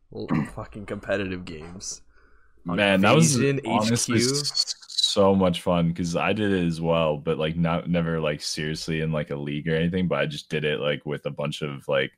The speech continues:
Speaker 1: Yeah, private
Speaker 2: people that
Speaker 1: match,
Speaker 2: were
Speaker 1: yeah.
Speaker 2: just, like, yeah, like, into it in private match, and, like, man, I just remember those days being so fun.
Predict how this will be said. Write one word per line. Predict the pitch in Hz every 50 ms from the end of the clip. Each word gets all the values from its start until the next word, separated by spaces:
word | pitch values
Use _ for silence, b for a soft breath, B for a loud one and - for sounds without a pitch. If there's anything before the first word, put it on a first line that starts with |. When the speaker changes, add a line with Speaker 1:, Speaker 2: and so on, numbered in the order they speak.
| - - _ _ _
Speaker 1:
Yeah, | - 107 101 95
private | - -
Speaker 2:
people | - - 87 87 87 85 85
that | 78 80 78 76 65
Speaker 1:
match, |
Speaker 2:
were | 76 78
Speaker 1:
yeah. | 76 73
Speaker 2:
just, | 78 - -
like, | 82 76 67 - _ _ _ _ _ _ _ _ -
yeah, | 82 85 82 76 71 69 69
like, | 71 71 -
into | - 82 80 87 90
it | 95
in | 92 85
private | 85 82 78 80 80 80
match, | 82 85 85 90 95 95 - - -
and, | 87 82
like, | 78 69 71 67 - _
man, | - 78 73 71 67 67
I | 65 78 98
just | 110 110
remember | - 95 80 76
those | 73 71 65
days | 60 69 69 65
being | 67 67 65
so | - - - 76 65
fun. | - - - 69 69 71 76